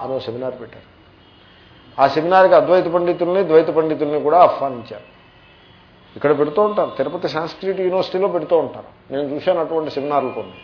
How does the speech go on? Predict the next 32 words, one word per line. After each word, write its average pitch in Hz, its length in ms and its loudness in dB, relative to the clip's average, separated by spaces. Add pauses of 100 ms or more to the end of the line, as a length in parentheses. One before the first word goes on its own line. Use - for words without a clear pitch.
(800)
ఆ 135 80 8
పండితులు 190 480 4
ఆ 156 280 8
స్టేజ్ 170 340 0
మీద 190 160 0
కూర్చుని 185 440 -2
వాదులు 170 380 8
ఆడుకుంటూ 151 400 2
ఉంటారు. 107 400 -14 (680)
ఒకళ్ళనొకరి 165 500 4
మీద 170 140 2
ఒకళ్ళు, 156 260 2
ముందు 165 220 -2
ప్రారంభం 170 560 4
ఫస్ట్ 156 340 -4
ఫిఫ్టీన్ 160 380 -4
మినిట్స్, 170 260 -8
హాఫ్ 143 280 0
అన్ 151 80 -8
అవర్ 170 280 -2
ప్రేమగానే 151 520 2
బాగానే 143 300 2
ఉంటుంది, 151 400 -2
ఏమండి 143 300 0
అంటే 135 220 -2
ఏమండి 127 240 -4
అని, 170 100 -6
ఇంకా 151 180 0
ఆ 139 40 4
తర్వాత 147 340 0
కావేశాల్లో 147 680 -2
పడిపోతారు. 123 440 -10